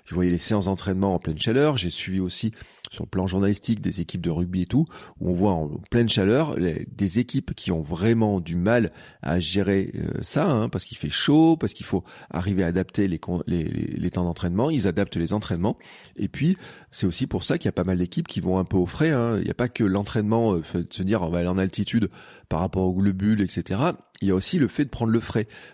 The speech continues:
Euh, par exemple, il y a des, euh, beaucoup d'équipes qui vont faire des stages, euh, dans le Massif Central, euh, à des endroits où il fait plus frais,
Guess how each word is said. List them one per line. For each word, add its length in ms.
Euh, 260
par 160
exemple, 480
il 60
y 40
a 40
des, 200
euh, 200
beaucoup 320
d'équipes 320
qui 120
vont 140
faire 220
des 80
stages, 400
euh, 180
dans 140
le 60
Massif 300
Central, 440
euh, 240
à 60
des 100
endroits 200
où 20
il 60
fait 120
plus 160
frais, 300